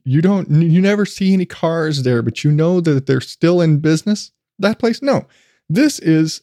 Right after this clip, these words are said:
a, you know, you're, you're gonna go here to get your magazines and your, your D V Ds and your toys and your, uh, your, your kinky outfits and all of the whatever it is you're into. It is an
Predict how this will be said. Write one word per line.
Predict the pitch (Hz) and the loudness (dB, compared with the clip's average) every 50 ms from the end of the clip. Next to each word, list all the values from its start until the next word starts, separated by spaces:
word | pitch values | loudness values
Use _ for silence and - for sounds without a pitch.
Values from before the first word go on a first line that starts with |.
| _ _ - | _ _ 0
a, | 165 156 160 | 2 2 2
you | 165 160 147 - _ _ _ _ _ _ _ _ _ _ _ _ _ - | 2 0 -4 -8 _ _ _ _ _ _ _ _ _ _ _ _ _ -6
know, | 165 156 156 147 - | -4 -2 -2 -2 -2
you're, | 160 170 180 190 170 | -2 -2 0 0 0
you're | 156 175 180 | 0 0 0
gonna | 180 220 247 262 | 0 0 0 0
go | 220 - 208 208 202 196 | 0 0 0 0 0 0
here | - - 139 127 127 135 135 - _ _ _ _ _ _ _ _ - | 0 0 0 0 0 -2 -4 -8 _ _ _ _ _ _ _ _ -4
to | - | -4
get | 123 117 156 156 - _ - | -2 -2 -2 -4 -4 _ -2
your | 190 180 | 0 0
magazines | 185 190 190 196 180 175 160 147 147 147 156 156 160 160 160 160 156 - | 2 2 2 2 2 0 0 0 0 0 0 0 0 0 0 -2 -4 -4
and | - - 135 135 135 | -4 -2 0 0 0
your, | 135 127 127 131 - _ - | 0 -2 -4 -6 -10 _ -8
your | 131 123 127 127 123 | -4 -2 0 0 0
D | 123 135 170 226 233 | 0 0 0 0 0
V | 214 190 185 175 | 0 0 0 0
Ds | 151 151 147 143 135 135 135 127 123 120 - _ _ _ _ _ _ _ _ _ _ _ _ - | 0 0 0 2 2 2 0 -2 -4 -6 -10 _ _ _ _ _ _ _ _ _ _ _ _ -2
and | 175 185 185 | 0 0 2
your | 202 226 | 0 -2
toys | - - - - 277 285 269 254 233 196 165 135 117 113 - - _ _ _ _ _ | -4 -6 -4 -2 0 2 4 4 4 2 2 2 0 -2 -6 -10 _ _ _ _ _
and | 190 208 208 214 | 0 2 2 2
your, | 226 254 233 - _ _ _ _ _ - - | 2 0 -2 -6 _ _ _ _ _ -16 -14
uh, | - - - | -12 -6 -2
your, | 202 180 208 214 208 208 185 180 - | -2 0 0 2 0 0 -2 -4 -4
your | 175 175 196 202 180 | -2 -2 0 -2 -2
kinky | - - - 220 240 240 240 226 196 | -4 -4 -2 -2 0 0 0 0 0
outfits | 175 190 156 - - - 156 127 110 - - | 0 0 -2 -4 -4 -2 0 0 0 -2 -4
and | - 165 160 | -4 -4 -2
all | 160 - 185 208 220 214 | -2 -2 -2 0 0 0
of | 202 - | 0 0
the | - 170 | 0 0
whatever | 170 175 185 190 220 214 190 202 175 165 | 2 2 0 0 0 0 0 2 2 2
it | 156 156 | 2 0
is | 175 190 180 165 151 | 0 0 0 -2 -4
you're | 143 165 170 175 180 | -2 0 0 0 0
into. | - 151 160 160 147 135 - - 143 143 139 135 135 - _ _ _ _ _ _ _ _ _ _ - | 0 -2 -2 0 -2 -2 -2 -2 0 0 0 -2 -4 -8 _ _ _ _ _ _ _ _ _ _ -4
It | 180 190 180 | 0 2 2
is | 175 156 143 | 2 2 0
an | 151 139 135 135 - | 0 0 0 -2 -6